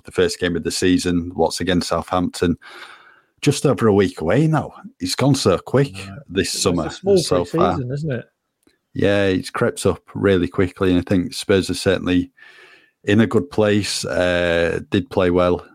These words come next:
Speaker 1: against Rangers on Saturday, uh, a two one win. I mean, we might as well get straight into the game at Ibrox, as you were there. Rangers one nil up at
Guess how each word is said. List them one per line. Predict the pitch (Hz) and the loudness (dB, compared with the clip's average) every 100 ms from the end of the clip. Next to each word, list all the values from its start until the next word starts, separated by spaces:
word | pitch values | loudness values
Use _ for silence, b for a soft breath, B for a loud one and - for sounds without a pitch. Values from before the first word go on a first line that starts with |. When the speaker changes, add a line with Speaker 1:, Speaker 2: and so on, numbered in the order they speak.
| - | -16
Speaker 1:
against | - 87 85 - | -4 -2 -2 0
Rangers | 92 92 90 90 - - - - | 0 0 0 -2 -4 -12 -12 -6
on | 87 85 85 82 | -4 -4 -6 -10
Saturday, | - - 87 - 90 87 87 - _ - | -8 -4 -6 -6 0 0 0 -4 _ -14
uh, | 85 80 80 87 - - | -8 -6 -4 -6 -10 -16
a | - | -8
two | - 95 | 0 2
one | 87 85 | 2 2
win. | 85 87 85 - _ B B B B B B B _ | 2 2 0 -4 _ B B B B B B B _
I | 101 | 2
mean, | 104 101 | 4 4
we | 95 | 4
might | 95 85 | 2 0
as | 87 | 0
well | 87 80 - - - | -2 -2 -10 -20 -8
get | 90 - | -4 -4
straight | - 87 85 | -2 -2 -2
into | 85 - 90 85 - - | -4 -2 0 0 -4 -8
the | |
game | - 90 85 | -2 0 2
at | 80 | 0
Ibrox, | 87 82 90 85 - | 0 2 0 -2 -2
as | 87 78 - - | -2 -2 -4 -6
you | - 95 92 90 | -8 -2 2 4
were | 87 | 2
there. | 87 90 87 87 87 | 2 2 2 0 -6
Rangers | - 92 95 92 92 85 - - | -6 -2 0 0 -2 -4 -6 -2
one | 92 | -2
nil | 87 87 | 2 2
up | 90 82 - - | 2 0 -10 -6
at | 87 85 - | -2 -2 -4